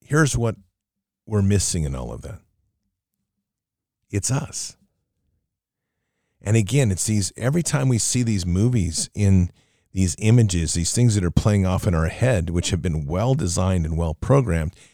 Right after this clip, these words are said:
it has all been designed for us to be worn down and to accept their future,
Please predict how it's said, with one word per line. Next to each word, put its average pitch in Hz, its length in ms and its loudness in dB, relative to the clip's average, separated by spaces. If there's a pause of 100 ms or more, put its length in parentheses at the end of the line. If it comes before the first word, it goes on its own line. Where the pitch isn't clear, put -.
it 101 120 -2
has 101 160 0
all 127 320 2
been 147 240 6
designed 98 600 2
for - 260 -4
us 90 500 -4 (460)
to 101 120 -2
be 90 160 0
worn 90 540 0
down 82 480 -4 (800)
and 98 240 2
to 101 220 0
accept - 760 -4 (200)
their 87 560 -6 (100)
future, - 480 -6